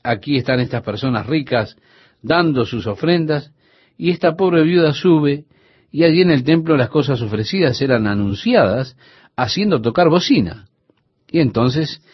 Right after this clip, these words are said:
ellos las echaban en ese preciso momento. Pobre viuda, echando sus dos blancas. Pero leemos, y dijo, "En verdad os digo que esta viuda pobre echó más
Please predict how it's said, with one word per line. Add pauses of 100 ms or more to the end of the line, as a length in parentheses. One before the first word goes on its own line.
(320)
ellos (280)
las
echaban (100)
en
ese
preciso
momento. (600)
Pobre
viuda, (800)
echando
sus
dos
blancas. (640)
Pero
leemos, (460)
y
dijo, (380)
"En
verdad
os
digo (100)
que
esta
viuda
pobre (420)
echó
más